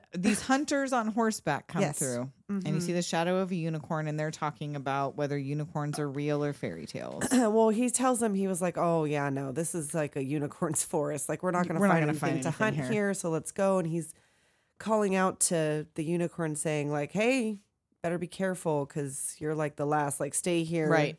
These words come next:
Speaker 2: This is no world for you."
Speaker 1: And, like, and I gotta say, right here, fucking amazing for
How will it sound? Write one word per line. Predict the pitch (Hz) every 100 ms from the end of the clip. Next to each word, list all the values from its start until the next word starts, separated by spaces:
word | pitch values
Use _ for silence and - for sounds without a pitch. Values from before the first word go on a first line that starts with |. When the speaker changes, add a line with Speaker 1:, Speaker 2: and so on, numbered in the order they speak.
| -
Speaker 2:
This | 180 -
is | 202
no | 208 202
world | 190 190 180 165
for | 180
you." | 170
Speaker 1:
And, | 165 254
like, | 254 -
and | 190 262
I |
gotta | 302 294 240
say, | - 311 233
right | 202 240 247
here, | 269 247 - _ -
fucking | 359 349 330
amazing | 294 277 254 285 247 254 254
for | - 254 233 233 233